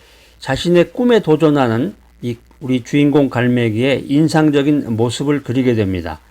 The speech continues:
그리고 이것을 통해서, 어, 인생의, 자기 완성의 소중함이 무엇인가, 이것을, 에, 전달하는 그런 소설인데,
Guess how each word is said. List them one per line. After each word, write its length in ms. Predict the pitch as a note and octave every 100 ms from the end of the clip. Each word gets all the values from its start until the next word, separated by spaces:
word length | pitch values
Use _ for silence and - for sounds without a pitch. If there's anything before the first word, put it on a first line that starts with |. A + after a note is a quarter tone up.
| _ _ _ _ _ _ _ _
그리고 300 | - C#3 D3
이것을 400 | C3 D3 C3+ C#3
통해서, 520 | C3+ C3 A#2+ D3+ D3+ -
어, 320 | A#2 G#2+ G2+ -
인생의, 680 | D3+ D#3+ D#3 C#3+ A2+ E2+ F2
자기 280 | - A#2+ C3+
완성의 600 | A#2+ A2 A2 A#2+ B2+ A#2+
소중함이 720 | - F3 D#3+ F3 D#3 D#3+ E3
무엇인가, 720 | C#3+ D3 C3 C#3 C3+ A2+ F2
이것을, 500 | - A#2 A#2+ C#3 B2 -
에, 480 | A2+ G2+ G2 F#2+ F2 _ _ _ _ -
전달하는 600 | A#2+ B2 A#2 A2+ A2 A2+
그런 320 | A2+ A2+ A2
소설인데, 840 | - D#3 C#3+ C3+ A2 G2 F#2 C3